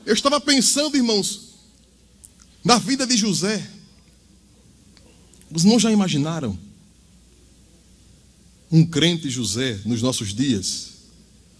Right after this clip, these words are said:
Já imaginaram José, membro da nossa igreja? Que bênção.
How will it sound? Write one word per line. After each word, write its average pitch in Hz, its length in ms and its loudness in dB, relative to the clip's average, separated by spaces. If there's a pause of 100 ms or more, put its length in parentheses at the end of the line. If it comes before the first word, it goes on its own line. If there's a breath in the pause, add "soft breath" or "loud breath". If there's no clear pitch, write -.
(1200)
Já 202 120 0
imaginaram 175 480 2
José, 147 420 -2 (500 loud breath)
membro 147 340 4
da 139 120 0
nossa 135 260 -2
igreja? 113 440 -4
Que 135 120 -8
bênção. 113 500 -2